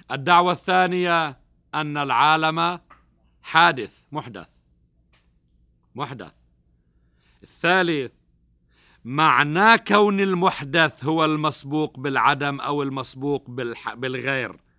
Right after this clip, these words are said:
ما هو الدليل؟ هذه مصطلحات. قال:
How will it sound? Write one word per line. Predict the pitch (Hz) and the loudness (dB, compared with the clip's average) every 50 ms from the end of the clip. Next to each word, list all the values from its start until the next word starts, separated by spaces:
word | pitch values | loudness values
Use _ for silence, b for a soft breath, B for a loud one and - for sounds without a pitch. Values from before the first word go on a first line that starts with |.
| b b b b b b b b b b b _ | b b b b b b b b b b b _
ما | 98 104 98 | -16 -16 -14
هو | 92 98 95 | -12 -12 -14
الدليل؟ | 87 78 76 82 80 82 82 80 78 _ B B B B B B B B B B B B B B _ _ _ _ _ _ _ | -14 -14 -18 -20 -20 -20 -20 -20 -20 _ B B B B B B B B B B B B B B _ _ _ _ _ _ _
هذه | 117 131 135 120 113 | -12 -10 -10 -8 -10
مصطلحات. | 101 95 - - 85 80 78 - - 80 71 _ _ _ _ _ - | -10 -12 -14 -20 -20 -20 -20 -20 -20 -20 -20 _ _ _ _ _ -14
قال: | 107 92 78 - | -12 -12 -12 -14